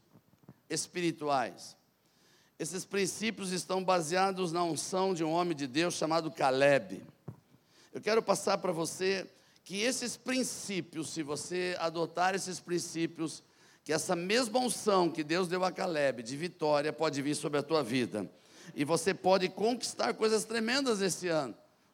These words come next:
por uma questão muito simples da palavra de Deus. Fala pro teu irmãozinho, são oito princípios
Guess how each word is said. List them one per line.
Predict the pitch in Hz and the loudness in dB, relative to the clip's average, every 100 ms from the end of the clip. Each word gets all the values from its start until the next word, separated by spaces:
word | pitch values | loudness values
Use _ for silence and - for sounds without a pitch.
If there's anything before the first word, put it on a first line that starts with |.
| _ | _
por | 147 | -4
uma | 160 | -4
questão | - 165 - 175 | -2 -4 -2 0
muito | 208 285 | 0 0
simples | - - 220 180 - - - _ - | -2 -4 2 0 0 -12 -14 _ -2
da | 156 | 0
palavra | 160 160 156 147 | 4 6 6 2
de | 135 131 | -2 -2
Deus. | 117 110 | 2 2
Fala | - 202 | 4 2
pro | 170 | 2
teu | 190 | 0
irmãozinho, | 185 160 160 | 2 2 0
são | 156 165 | 2 4
oito | 214 233 | 4 2
princípios | 185 196 131 180 190 - - | 0 -2 0 -2 -4 -10 -16